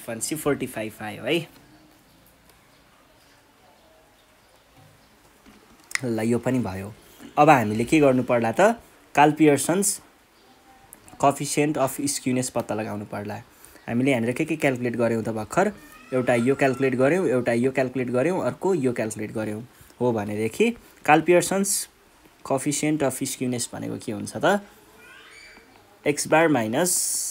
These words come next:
mode by sigma भनेको के हो त? By fourteen point nine three भनेको कति हुन्छ भन्दाखेरि फोर्टिन पोइन्ट नाइन जिरो।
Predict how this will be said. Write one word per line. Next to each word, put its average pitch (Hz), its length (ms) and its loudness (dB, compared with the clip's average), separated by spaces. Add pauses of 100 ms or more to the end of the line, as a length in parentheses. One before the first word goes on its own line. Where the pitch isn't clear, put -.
(200)
mode 123 400 0
by 120 320 0
sigma 110 480 -6 (200)
भनेको 113 420 -6
के 147 60 2
हो 107 220 0
त? 226 180 4 (3500)
By 139 320 -4 (340)
fourteen 135 400 -4
point 143 380 -6
nine 113 360 -8
three 107 320 -12 (380)
भनेको 113 240 -8
कति 127 240 -6
हुन्छ 110 280 -8
भन्दाखेरि 123 680 -4 (2500)
फोर्टिन 131 260 -8
पोइन्ट 135 240 -6
नाइन 120 240 -4
जिरो। 113 360 -10